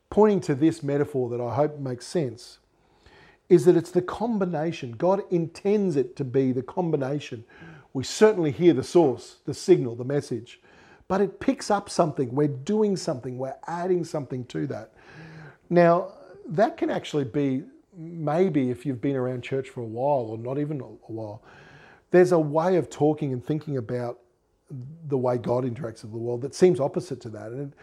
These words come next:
we often have it, uh, have it in phrases, and we sing about it in things like, um, "More of you and less of me, God." Um, you know, it's like we've got to get out of the way. God, God must,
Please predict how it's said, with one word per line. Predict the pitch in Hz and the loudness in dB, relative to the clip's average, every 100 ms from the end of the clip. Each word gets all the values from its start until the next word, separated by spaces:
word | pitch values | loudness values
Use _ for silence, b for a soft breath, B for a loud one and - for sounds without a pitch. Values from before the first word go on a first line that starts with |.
| B 156 - | B -4 4
we | 202 | 6
often | 196 180 | 4 -2
have | 117 135 143 | -4 -6 -4
it, | 170 - - - | -6 -8 -14 -8
uh, | 135 127 | -6 -4
have | - 143 | -2 -2
it | 135 | -2
in | 123 | -2
phrases, | - 147 156 139 | 4 6 6 2
and | 120 | -4
we | 127 | -6
sing | - 180 165 | -2 0 2
about | 131 127 | 2 0
it | 123 | -2
in | 131 120 | -6 -6
things | 143 135 127 | -8 -6 -4
like, | 127 123 - | -4 -4 -10
um, | 131 120 117 - B B B B B | -10 -10 -12 -16 B B B B B
"More | - 143 156 175 165 | -2 4 6 6 4
of | 131 | 4
you | 147 139 | 2 2
and | 127 | 0
less | 127 - | -2 -4
of | 117 | -6
me, | 120 120 | -8 -8
God." | 113 107 104 107 _ _ b b b b - | -10 -12 -16 -20 _ _ b b b b -14
Um, | 127 120 120 117 117 117 b b b - | -10 -8 -10 -10 -12 -16 b b b -8
you | 123 | -6
know, | 120 120 135 | -4 -4 -4
it's | 143 - | -4 0
like | 147 135 | 0 2
we've | 147 135 | 2 4
got | 143 | 4
to | 131 | 2
get | 139 139 | 2 4
out | 139 147 | 4 4
of | 131 | 2
the | 131 | -2
way. | 123 123 123 110 107 | -2 -4 -4 -8 0
God, | 160 175 156 B B - | 6 6 4 B B 0
God | 170 175 | 4 4
must, | 156 135 - | 2 -2 -6